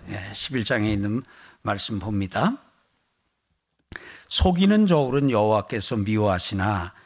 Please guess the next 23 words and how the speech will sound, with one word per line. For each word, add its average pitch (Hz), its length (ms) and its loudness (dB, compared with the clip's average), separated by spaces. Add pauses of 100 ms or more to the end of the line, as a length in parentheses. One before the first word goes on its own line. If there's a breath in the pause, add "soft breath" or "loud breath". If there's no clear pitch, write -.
(300 soft breath)
공평한 131 800 2
추는 156 400 2
그가 117 460 -2 (260 soft breath)
기뻐하시느니라." 101 1500 -4
그랬습니다. - 840 -6 (880 soft breath)
자, 90 240 -4
우리 117 300 0
그 131 720 -2
말 117 240 0
가운데도 110 420 -2
저울을 127 560 0
속이는 131 520 -2
자는 110 340 -2
뭐 110 140 0
어떻게, - 320 -8
어떻게 101 280 -12
된다, 107 520 0
이제 101 280 -8 (320 loud breath)
그런 127 480 0
속담 175 400 0
비슷한 127 600 -2
말도 110 300 0
있습니다. 101 840 -2